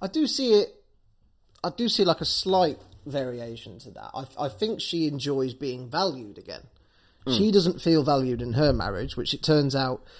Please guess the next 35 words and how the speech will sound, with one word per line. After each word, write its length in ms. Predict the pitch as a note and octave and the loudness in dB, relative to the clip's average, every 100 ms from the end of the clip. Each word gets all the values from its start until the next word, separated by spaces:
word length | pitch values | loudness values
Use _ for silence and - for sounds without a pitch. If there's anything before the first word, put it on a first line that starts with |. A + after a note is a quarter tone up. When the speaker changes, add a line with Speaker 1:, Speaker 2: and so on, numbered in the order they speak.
| - | -10
Speaker 1:
she's 320 | - E3+ D#3+ | -2 2 2
as 120 | C3+ - | 0 0
guilty 420 | D3+ C3+ C#3+ C3+ | 0 0 -2 -4
of 100 | - | -4
the 80 | C3 | -4
same 320 | C#3+ C3 B2+ | 0 0 -2
thing 480 | - C#3 A#2 B2 - - - - - B2 A#2+ | -2 -2 -2 -6 -12 -16 -20 -20 -12 -8 -6
as 100 | A#2+ | -6
she 260 | - C#3+ C3+ | -4 -2 -2
feels 540 | B2 C#3 A#2+ B2 - - - C#3 | 0 -2 -2 -6 -10 -10 -12 -8
is 100 | - | -2
happening 340 | - - B2 | 0 0 -4
to 160 | B2 A2+ | -6 2
her. 440 | F#3+ D#3 C#2+ A#2 - - - - - - | 6 6 4 -6 -12 -20 -20 -20 -20 -8
And 220 | D3+ D3 D#3+ | -2 0 2
now 200 | G3 F#3 | 2 2
she's 240 | - D3+ | 2 0
back 420 | B2 F3+ - - - - | 6 6 6 0 -16 -6
in 380 | D#3+ D3 C#3 C3 - | -2 0 0 -2 -4
a 500 | C3+ B2+ B2+ B2 B2 - | -4 -2 -4 -6 -8 -4
acting 600 | D#3+ - - C#3 C3+ F#3 | -4 -2 -2 0 0 -2
role, 480 | G#2+ E2+ E2+ D3 _ _ _ _ | -4 -4 -6 -6 _ _ _ _
'cause 120 | - | 0
she, 140 | A2+ D3 | 2 2
she 240 | C3 - G3+ | 4 6 6
views 380 | G#3 E4+ F4 | 10 10 10
it 100 | F3 | 6
as 100 | B2 - | 4 -2
acting 400 | C#3+ - - B2+ | -2 -2 -4 -4
before 300 | C3+ B2+ D3 | -2 -2 -2
she 120 | B2+ | -2
views 300 | B2 C3 B2 | -4 -4 -4
it 80 | A#2 | -8
as 160 | A#2+ B2+ | -8 -6
wrestling. 460 | C3+ - - - | -4 -6 -10 -14